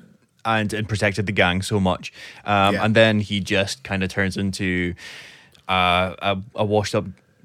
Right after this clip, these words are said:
Speaker 1: you know, gang member that's kinda just hiding in hills in his long johns, uh,
Speaker 2: Yeah.
Speaker 1: for the rest of, of his days
Speaker 2: I
Speaker 1: of,
Speaker 2: know.
Speaker 1: of, of Red Dead. So, uh, but his, his speech, his final speech is, is absolutely fantastic when, when
Speaker 2: Yeah, it's
Speaker 1: John
Speaker 2: really,
Speaker 1: finally
Speaker 2: really good,
Speaker 1: tracks
Speaker 2: yeah.
Speaker 1: him down. Um,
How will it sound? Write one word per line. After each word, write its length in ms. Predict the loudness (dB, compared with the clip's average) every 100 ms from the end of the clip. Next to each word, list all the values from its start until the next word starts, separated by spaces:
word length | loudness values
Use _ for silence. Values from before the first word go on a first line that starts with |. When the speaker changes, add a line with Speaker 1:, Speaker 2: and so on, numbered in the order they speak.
| -14
Speaker 1:
you 160 | -8 -4
know, 120 | -2
gang 300 | 2 2 4
member 260 | 4 4 2
that's 240 | 0 -2
kinda 220 | -4 -2
just 180 | -2 -2
hiding 300 | 0 0 2
in 160 | 0 0
hills 440 | 2 2 2 -2 -4
in 180 | -4
his 120 | -2 0
long 200 | 2 4
johns, 420 | 4 2 0 -6 -4
uh, 440 | 0 4 6 6 6
Speaker 2:
Yeah. 100 | 6
Speaker 1:
for 40 | 4
the 80 |
rest 260 | 6 4 6
of, 300 | 0 0 -10 -20 -2
of 140 | 2 4
his 120 | 4
days 340 | 6 6 6
Speaker 2:
I 100 | 4
Speaker 1:
of, 60 | 4
Speaker 2:
know. 80 | 4
Speaker 1:
of, 420 | 2 0 -2 -16 -10 -6
of 160 | 2
Red 160 | 2 6
Dead. 260 | 6 6
So, 280 | 4 4 6
uh, 280 | 8 6 4 0 -14 _
but 140 | 4 4
his, 120 | 4 4
his 140 | 4 4
speech, 260 | 2 2
his 140 | 0 2
final 280 | 4 4
speech 300 | 0 -4 -4
is, 160 | -4 -6
is 380 | -2 -2 -2 -6 -4
absolutely 320 | 0 0 -2 -4
fantastic 540 | -2 0 -2 -2 -2
when, 180 | 0 0 2
when 80 |
Speaker 2:
Yeah, 140 | 4 4
it's 100 | 4
Speaker 1:
John 140 | 2
Speaker 2:
really, 120 | 4
Speaker 1:
finally 240 | 2 2 0
Speaker 2:
really 0 |
good, 40 |
Speaker 1:
tracks 260 | 0 -2 -2
Speaker 2:
yeah. 40 | -4
Speaker 1:
him 40 |
down. 320 | -2 -2 -2
Um, 400 | -2 -2 -2 -6